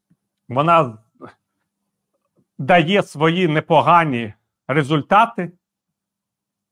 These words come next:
з тих часів, коли Московське князівство вперше анексувало чужу територію. Маю на увазі Велике князівство Рязанське. І далі це продовжується всю російську історію через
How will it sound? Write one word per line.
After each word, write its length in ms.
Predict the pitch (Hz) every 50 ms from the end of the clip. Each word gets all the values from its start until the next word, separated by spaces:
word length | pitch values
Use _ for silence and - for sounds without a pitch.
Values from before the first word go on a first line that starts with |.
| _ _ _ _
з 160 | _ - -
тих 340 | _ _ 220 226 214 - -
часів, 600 | - - 196 170 170 - - - 220 254 247 233 -
коли 320 | _ 170 160 160 170 170
Московське 840 | 160 165 165 165 - - - - 160 175 190 175 180 - - - 143
князівство 800 | - - 143 143 143 131 117 113 165 208 220 - - - - 156 -
вперше 720 | - _ _ _ _ - 175 185 202 196 175 - - 180
анексувало 640 | 165 151 147 - - - 151 127 143 156 160 156 147
чужу 340 | - - 123 110 127 143 139
територію. 500 | - 123 117 110 - 98 87 82 92 107
Маю 220 | 123 131 131 123
на 100 | 120 120
увазі 260 | 120 156 170 160 123
Велике 300 | 107 113 123 143 - 123
князівство 500 | - - 110 107 120 139 135 - - 123
Рязанське. 540 | 123 131 117 117 104 92 87 - - _ _ _ _ _ _ _ _ _ _ _ _ _ _ _ _
І 140 | _ 196 190
далі 360 | 151 143 202 208 233 226 202
це 160 | 185 - 190 -
продовжується 1120 | - 165 165 156 147 185 180 151 127 110 131 131 127 120 117 - - 131 120 117 113 - _ _ _ _ _ _ _ _ _ _ _ _ _ _ _ _ _ _ _
всю 140 | 208 190 170
російську 480 | 165 160 - 165 147 - - - 147
історію 760 | 139 123 - - 185 202 214 190 185 170 165 156 151 139 - _
через 460 | - - 151 123 123 120 - - -